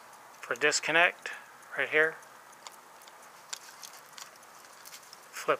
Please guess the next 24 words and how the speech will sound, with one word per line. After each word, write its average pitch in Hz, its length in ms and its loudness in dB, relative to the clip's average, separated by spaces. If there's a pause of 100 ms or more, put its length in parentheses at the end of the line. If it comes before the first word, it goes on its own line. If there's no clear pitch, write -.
it 143 60 2
over. 151 540 10 (1500)
This 156 180 8
comes 151 300 4
off 156 320 12
and 143 100 0
you 143 80 8
attach 143 400 8
it - 140 4
to 151 100 4
your 139 160 6
belt 147 340 8
or 143 100 6
any 139 220 6
other 139 280 8
item 139 260 6
on 135 160 4
your, 147 120 -6 (480)
on 147 140 8
your 139 80 4
pack 151 400 10 (220)
that 139 240 0
you, 131 180 0
uh, 127 160 0